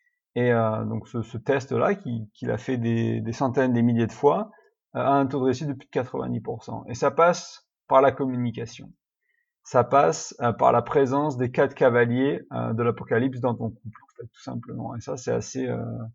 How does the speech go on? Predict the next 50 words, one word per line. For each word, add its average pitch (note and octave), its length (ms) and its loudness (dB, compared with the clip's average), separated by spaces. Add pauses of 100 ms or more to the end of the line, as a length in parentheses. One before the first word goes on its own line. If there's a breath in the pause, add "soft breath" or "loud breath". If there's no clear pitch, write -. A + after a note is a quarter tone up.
(640)
c'est - 160 -2
assez B2+ 180 -2
fou F3 180 -6
quand C3 240 -4
il A#2+ 60 -10
pense D#3+ 240 -2
qu'il B2 160 -2
est A#2+ 80 0
capable B2+ 300 2
de B2+ 60 2
vraiment B2+ 280 6
savoir, C3+ 460 8
euh, A#2 140 4
bah, A2+ 200 -2
si - 160 -14
des A2+ 100 -6
couples B2+ 200 -12
vont B2 100 -2
rester A2+ 300 -2
ou C3 80 -2
vont A#2 120 -10
se - 100 -18
séparer, A#2 420 -8 (240)
selon C3 320 -2
leur B2+ 120 0
capacité A#2+ 460 -6
à B2+ 80 0
communiquer. A2+ 580 -6 (1400 loud breath)
Alors, C3 220 0
c-, - 140 -8
aujourd'hui, F#3 280 0
ce G3 100 -4
podcast, G3+ 440 -2
c'est D3+ 60 -2
un C3 100 0
peu F#3+ 140 -2
le F#3+ 80 4
résumé F3+ 360 2
de D3+ 80 -4
cinq E3 300 -6
articles D#3 360 -6
en C#3+ 140 0
un, C3 140 2
donc A#2+ 180 -4
je G#2 60 -12
vais B2 80 -4
essayer B2+ 180 -8
d'aller C3 200 2
assez B2 260 -2
vite. D3 400 -10